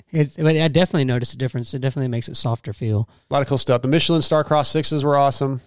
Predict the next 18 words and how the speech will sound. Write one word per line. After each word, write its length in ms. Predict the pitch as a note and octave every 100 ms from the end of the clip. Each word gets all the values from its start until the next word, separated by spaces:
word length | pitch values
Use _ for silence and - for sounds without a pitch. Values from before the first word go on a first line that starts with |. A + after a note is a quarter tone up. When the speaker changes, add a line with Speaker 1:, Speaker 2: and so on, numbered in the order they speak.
| _ -
Speaker 2:
I 60 |
mean, 100 | B2
look, 160 | B2 A#2+
they, 160 | A#2
I 160 | B2 A#2+ B2+ -
almost 260 | B2+ A#2+
pulled 140 | - B2+
a 60 |
whole 140 | A#2 A#2
shot. 260 | A#2+ A#2+ - _ _ _ _ _ _
Speaker 1:
You 120 | E3+
did. 320 | D#3+ E3+ C3+ A#2
Speaker 2:
Just 180 | C3 - _ _ _ -
Speaker 1:
You 100 | E3
came 220 | G#3 G3
in, 120 | F3+ D#3+
yeah, 340 | E3 D3+ D3
like, 300 | C#3+ C3 -